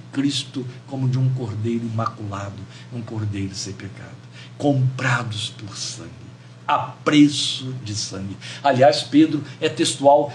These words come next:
é literal até demais. "Não foi com prata ou ouro que vocês foram resgatados da sua vã maneira de viver, mas pelo precioso sangue de Cristo, como de um cordeiro incontaminado."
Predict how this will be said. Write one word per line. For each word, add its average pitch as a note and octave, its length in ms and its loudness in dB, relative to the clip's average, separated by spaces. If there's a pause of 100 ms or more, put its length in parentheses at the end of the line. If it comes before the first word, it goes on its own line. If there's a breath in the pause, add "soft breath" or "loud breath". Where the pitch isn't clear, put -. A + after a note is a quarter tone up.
é D3 120 8
literal D3 420 8
até D3 160 6
demais. A#2 400 0 (140)
"Não F3 260 4
foi E3+ 160 2
com D#3+ 180 -2
prata E3+ 760 4
ou E3 240 12
ouro F3 400 12 (120 loud breath)
que F#3+ 80 4
vocês E3 360 2
foram D#3 240 0
resgatados C3+ 880 2 (180 loud breath)
da C#3+ 140 8
sua C#3 300 4
vã D3 320 6
maneira D3 420 4
de C3 100 -2
viver, A2 360 -4 (160 loud breath)
mas C3 200 2
pelo B2+ 260 0
precioso B2 760 -4
sangue D3+ 360 -4
de C#3+ 100 -8
Cristo, A2+ 520 -8
como A#2+ 220 -8
de A2 100 -8
um A#2+ 100 -10
cordeiro G#2+ 600 -4 (260 loud breath)
incontaminado." G#2 840 -4